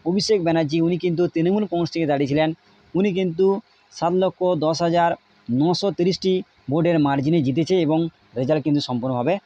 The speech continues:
ডিক্লেয়ার রয়েছে। এবং তারপরে আসি দমদম লোকসভা কেন্দ্রে স্বর্গত রায়, উনি কিন্তু তৃণমূল কংগ্রেস থেকে দাঁড়িয়েছিলেন, উনি কিন্তু, আহ, সাত লক্ষ, না, সত্তর হাজার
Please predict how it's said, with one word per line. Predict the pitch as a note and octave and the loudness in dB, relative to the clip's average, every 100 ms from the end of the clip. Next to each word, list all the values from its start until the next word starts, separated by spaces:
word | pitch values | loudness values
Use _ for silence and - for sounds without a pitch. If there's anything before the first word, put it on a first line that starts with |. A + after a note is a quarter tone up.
| _ B2 | _ -4
ডিক্লেয়ার | E3+ F#3+ F3 D3 | -4 2 2 2
রয়েছে। | C3 A#2 G#2 | 0 -4 -4
এবং | E3 G3 | -2 0
তারপরে | F#3+ F3+ G3+ | -2 0 0
আসি | F#3 F#3+ | 0 0
দমদম | D#3 E3 F#3+ F#3 | 0 0 0 0
লোকসভা | F3+ F3 E3+ | -2 0 0
কেন্দ্রে | E3+ D#3+ E3+ E3+ _ _ | 0 0 -2 -4 _ _
স্বর্গত | - E3 E3+ | -4 -2 0
রায়, | E3 D#3+ D#3+ F3+ | 2 2 2 0
উনি | F3+ F3+ | -2 -2
কিন্তু | F#3+ F#3+ | 0 -2
তৃণমূল | E3+ E3+ G#3 G3+ | 0 0 0 -2
কংগ্রেস | F#3 F3 | -2 -2
থেকে | F#3 | 0
দাঁড়িয়েছিলেন, | D#3+ D3+ C#3+ E3 F3+ _ - _ - | 0 0 0 0 -2 _ -20 _ -4
উনি | E3+ F#3+ | -2 0
কিন্তু, | F#3+ F3+ E3+ G3 A3 - _ _ _ _ - | -2 -2 2 0 0 -10 _ _ _ _ -8
আহ, | C#3+ D3+ | -2 -2
সাত | - E3 | 0 0
লক্ষ, | F3+ F3+ - F#3+ F#3+ - | 2 0 0 0 0 -2
না, | D#3+ C#3+ | -2 -2
সত্তর | E3+ - G#3 | -2 0 0
হাজার | F#3 F#3 F#3 | 2 2 2